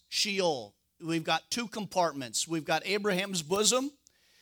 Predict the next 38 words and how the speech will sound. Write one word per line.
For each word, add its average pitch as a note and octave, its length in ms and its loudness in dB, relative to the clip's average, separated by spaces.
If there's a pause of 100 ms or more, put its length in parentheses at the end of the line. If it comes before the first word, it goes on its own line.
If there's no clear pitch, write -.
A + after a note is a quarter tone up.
(260)
which F3 280 -2
Jesus G3+ 420 2
calls F3+ 320 0
paradise, A#3 840 0 (160)
that E3+ 260 0
later F#3+ 380 2
on G3 260 2
he F#3 220 -4
goes F#3 480 2
and D#3 100 -2
he C#3+ 80 -4
preaches A#3 540 -2
there A3 220 2
and F#3 60 -2
he C#3+ 120 -2
takes G#3+ 320 0
those G3+ 260 2
captive. G#3+ 580 0 (320)
And E3 160 -4
then E3 120 0
Paul G#3+ 280 0
says G3 280 0
to F3+ 80 -4
be E3 160 2
absent G3 340 2
in F#3 100 -2
the F3+ 60 -2
body G3 360 2
is F#3+ 140 2
to F#3+ 80 -6
be F3 380 0 (1800)
present E3+ 400 -2
with E3 140 -4
the D#3+ 100 -2
Lord. F#3 360 -2
So E3 240 2
as D#3 180 2
a, D#3+ 140 0